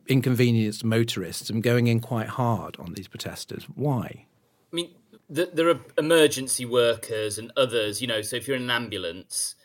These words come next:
Speaker 2: and you're blocked from going to hospital, that's obviously got really serious, um, repercussions, or a fire engine, you know, going to a fire. Um, and I th-,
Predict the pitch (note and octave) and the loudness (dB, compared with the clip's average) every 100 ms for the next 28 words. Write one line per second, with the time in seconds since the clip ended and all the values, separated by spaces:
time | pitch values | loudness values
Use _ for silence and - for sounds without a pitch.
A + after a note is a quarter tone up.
0 | _ _ A2 G#2+ G#2 A2 G#2+ G#2+ G#2 _ | _ _ -8 -6 -2 0 0 0 -4 _
1 | - A2+ G#2+ - G#2 G2+ F#2+ G#2+ G2+ - | -8 -6 -6 -8 -6 -6 -6 -8 -10 -10
2 | - F2+ D#2+ F#2 A2 A2 G2+ F#2+ G2+ G#2+ | -12 -12 -10 -6 -6 -6 -10 -8 -8 -6
3 | G2+ F#2 F2+ E2+ _ _ - - B2+ G#2+ | -6 -6 -10 -12 _ _ -10 -4 -2 -2
4 | G2 F#2+ F2+ - - - - G2+ F#2+ G2 | -2 -4 -4 -4 -4 -6 -8 -8 -6 -8
5 | - - G2+ - F#2 G2 F#2+ F#2 - G2 | -10 -8 -8 -8 -12 -6 -6 -6 -6 -4
6 | F#2+ F#2 F2+ F2 F#2 E2+ E2 _ - _ | -2 -4 -6 -8 -8 -10 -12 _ -20 _
7 | - F#2+ F2+ F#2+ F#2 F#2+ - G2+ F#2 F2 | -10 -8 -6 -6 -8 -12 -8 -6 -4 -6
8 | E2+ - _ _ _ _ G#2 G2+ G2 - | -8 -10 _ _ _ _ -4 -4 -4 -12
9 | - A2 G#2 G2+ | -4 -4 -2 -6